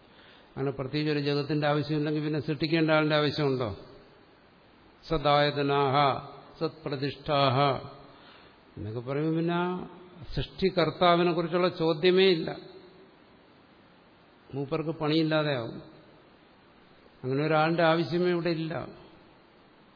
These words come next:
ഭാഷ്യകാരൻ പറയുന്നത്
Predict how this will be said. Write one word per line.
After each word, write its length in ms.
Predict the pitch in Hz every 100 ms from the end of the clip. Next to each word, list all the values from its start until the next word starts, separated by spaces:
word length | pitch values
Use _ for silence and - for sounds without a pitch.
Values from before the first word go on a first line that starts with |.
| - - _ - - - _ _ - - - - 127
ഭാഷ്യകാരൻ 460 | 117 147 151 165
പറയുന്നത് 460 | 165 170 175 180